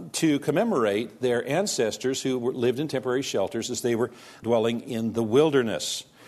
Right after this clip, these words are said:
And if you were a city dweller, then you might build your shelter in the backyard or the front yard or on the roof. Now, these booths are not like the ones that their ancestors had in the wilderness because they have large screen televisions,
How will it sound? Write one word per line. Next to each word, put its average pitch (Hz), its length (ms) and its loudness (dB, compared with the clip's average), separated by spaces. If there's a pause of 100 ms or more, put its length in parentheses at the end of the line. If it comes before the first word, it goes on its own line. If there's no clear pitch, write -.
(400)
And 131 340 2
if 143 160 -2
you 139 80 2
were 120 100 4
a 113 60 0
city 214 320 2
dweller, 120 340 2
then 123 200 0
you 120 140 -2
might 127 360 -2
build 127 220 2
your 110 140 -2
shelter 120 380 0
in 107 60 -2
the 98 80 -6
backyard 135 720 2
or 101 160 -2
the 90 100 -4
front 151 340 -2
yard 147 480 2 (280)
or 104 160 0
on 104 140 0
the 95 100 0
roof. 165 460 4 (320)
Now, 143 180 4
these 143 180 0
booths 160 280 0
are 120 120 2
not 147 360 -2
like 127 240 2
the 127 80 -4
ones 120 260 -2
that 107 120 -2
their 110 120 -2
ancestors 131 500 -2
had 120 320 0 (380)
in 127 520 0 (100)
the 107 280 -2
wilderness 135 540 2 (300)
because 120 260 0
they 120 100 0
have 117 300 0
large 120 260 0
screen 120 300 -2
televisions, 160 840 2